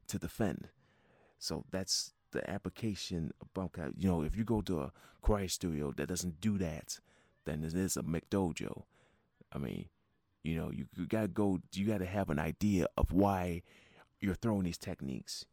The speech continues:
You know, you just don't throw these techniques and that, that's it. You just, you learn how to do a front kick, right? Yeah, the big deal. So, but what, what can you do with a front kick? How can you,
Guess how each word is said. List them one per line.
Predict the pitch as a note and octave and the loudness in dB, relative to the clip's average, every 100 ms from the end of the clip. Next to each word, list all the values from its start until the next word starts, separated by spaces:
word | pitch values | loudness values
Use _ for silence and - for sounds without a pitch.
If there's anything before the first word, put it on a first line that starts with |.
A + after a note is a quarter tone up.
| - | -8
You | D2+ | -4
know, | D#2 | -2
you | F2 | -2
just | A2+ - | -2 0
don't | G#2+ - | -2 0
throw | G#2+ G#2 | 0 2
these | E2 - | 0 -2
techniques | G2 D#2 E2+ F2 - - | -6 -4 -4 -4 -6 -8
and | G1+ G1+ G1+ | -8 -8 -6
that, | A1+ G1+ | -6 -4
that's | D#2 D2+ - | -2 0 0
it. | F2 - - - - - - _ _ _ _ _ - | 0 -2 -6 -10 -16 -20 -20 _ _ _ _ _ -8
You | E2+ | -6
just, | F#2 F2 | -2 2
you | A#2 | 2
learn | A2+ G#2+ F#2+ | 6 4 4
how | F2+ F#2+ | 0 -2
to | |
do | F2 E2 | 0 0
a | |
front | - F#2+ C#2+ | 0 -4 -6
kick, | - - _ _ - | -12 -20 _ _ -14
right? | - C#2+ - _ - | -8 -8 -8 _ -4
Yeah, | F2 | -2
the | F2 | 0
big | - G#2 - | 2 2 2
deal. | F2+ C#2 - | 0 -2 -6
So, | - - - _ - - _ _ _ _ - | -8 -8 -10 _ -20 -20 _ _ _ _ 0
but | F#2 | 2
what, | F#2+ A2 F2 F2+ - - | 4 2 0 -10 -10 0
what | A2+ | 0
can | - G#2+ | 2 2
you | F2+ | 4
do | C3+ C3 | 6 6
with | F#2+ | 6
a | D2+ | 0
front | - D2+ - | -2 -4 -4
kick? | - - | -6 -6
How | - G#2+ | -4 -2
can | - | 0
you, | F#2+ F2+ | 2 0